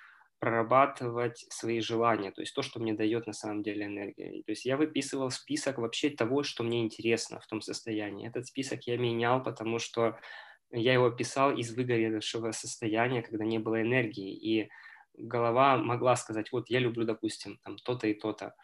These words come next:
но на это нет энергии, я не хочу". А для того, чтобы она появилась, надо хоть что-то сделать. И вот как раз вот фишка энергии новая — это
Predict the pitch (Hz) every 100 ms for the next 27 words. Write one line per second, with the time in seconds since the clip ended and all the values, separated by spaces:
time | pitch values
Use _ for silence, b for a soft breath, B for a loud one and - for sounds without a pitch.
0 | b b b b - - 127 123 120 127
1 | 135 131 127 120 120 120 113 104 101 107
2 | 107 110 - 104 - 98 110 135 135 127
3 | 131 127 123 123 151 127 127 120 113 110
4 | - 120 110 110 104 101 - 113 113 120
5 | 120 117 117 - 127 - 117 147 156 120
6 | 113 110 107 107 110